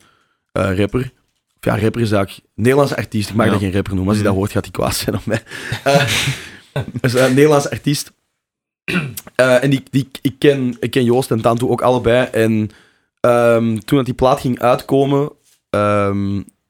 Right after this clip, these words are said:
Speaker 1: had ik, eh, had ik Tantu, eh, een berichtje gestuurd en gezegd van, "Hey, als je die, eh, de stems hebt liggen,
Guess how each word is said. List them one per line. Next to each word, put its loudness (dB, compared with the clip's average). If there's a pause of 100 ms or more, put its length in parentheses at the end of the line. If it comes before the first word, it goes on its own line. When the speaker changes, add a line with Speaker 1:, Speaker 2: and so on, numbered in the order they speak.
(540)
Speaker 1:
had 0
ik, -4
eh, 2
had -2
ik -6
Tantu, 0
eh, 2
een 0
berichtje -2
gestuurd 0
en 0
gezegd 0
van, -2
"Hey, 2
als -6
je -6
die, 2
eh, 0
de -8
stems 0
hebt -2
liggen, 0